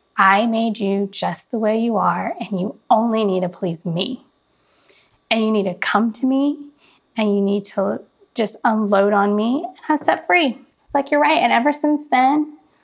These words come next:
I've really have made an intentional effort to be like, "Lord, what are you doing? Lord, how do you feel about this?" Instead of saying, "What would so-and-so think? What would elder so-and-so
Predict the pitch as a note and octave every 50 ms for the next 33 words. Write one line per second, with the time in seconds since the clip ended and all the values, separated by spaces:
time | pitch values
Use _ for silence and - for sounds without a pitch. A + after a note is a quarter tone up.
0 | _ _ _ - A#3 A#3 A3+ A3+ A#3 A#3 A#3 A3+ A#3 - - - - - - A#3+
1 | A#3 A#3+ B3+ C4+ C#4 C#4+ D4 C#4+ C#4 C4+ C4 B3+ - - - - _ _ _ _
2 | _ _ _ _ - - - _ _ _ - - - C#4+ B3+ A3+ A3+ A3 A3 A3+
3 | A3+ A#3+ B3 - - - C4 G#3 G3+ G3 F#3+ F#3+ - - - A#3 A3+ - - B3+
4 | A3+ A3 G#3+ - - - - F#3+ - - - A#3 A#3+ C4+ C#4 E4 F#4+ - _ _
5 | _ _ _ _ _ _ - - - A3+ G3+ A3 G#3 G3+ G3+ G3+ G3+ G3+ G3 G3+
6 | - _ _ _ _ _ _ _ - A#3 F#3+ F#3 F#3 - G#3 G3 G#3 A#3 C#4 D#4
7 | D#4 D4+ - - _ _ _ _ _ - C#4+ C4+ D4 D4+ D#4+ C#4 B3 G3+ F#3+ F#3
8 | F3 F3+ - _ _ _ _ _ _ _ _ _ _ _ _ - C#4+ D4 C#4+ C#4+
9 | D4+ D4+ D4+ - D4+ D#4 D#4 D#4 - G#3 G3 F#3+ F#3+ F#3 F#3+ F#3 F#3 F#3 - -
10 | - - C#4+ - - - - - - _ _ _ _ _ _ _ _ _ _ _
11 | - G#3+ G3+ G3+ - - A3 G#3+ G#3+ G#3 - - A3+ G#3+ G#3+ G#3 G3+ F#3 G#3 A#3+
12 | D4 D#4 E4+ E4 - - D4 D#4 D#4+ D#4 D4+ D4+ G#3 G3 E3 - - F3+ D#3+ D#3
13 | - - - - _ _ _ _ - - - - A#3 B3 C#4 D4 C#4 C#4 C#4 C#4+
14 | D#4 C#4+ C4+ B3+ A#3 - - A3 G3+ G3+ G3+ F#3 F3 - G3 F3+